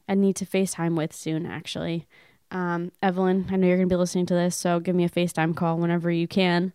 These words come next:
Uh, who else? Oh, a picture, a s-, two frame picture of my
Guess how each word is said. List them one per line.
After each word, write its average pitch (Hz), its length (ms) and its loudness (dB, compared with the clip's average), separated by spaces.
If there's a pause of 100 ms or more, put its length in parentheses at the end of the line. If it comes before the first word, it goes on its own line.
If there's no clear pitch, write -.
(600)
Uh, 180 520 -2 (720)
who 202 140 -8
else? - 560 -14 (200)
Oh, 208 120 4
a 202 40 4
picture, 208 500 2
a - 80 -4
s-, 196 180 -6 (280)
two 269 260 -2
frame 220 300 -4
picture 202 340 -6
of 196 140 -10 (680)
my 190 300 -2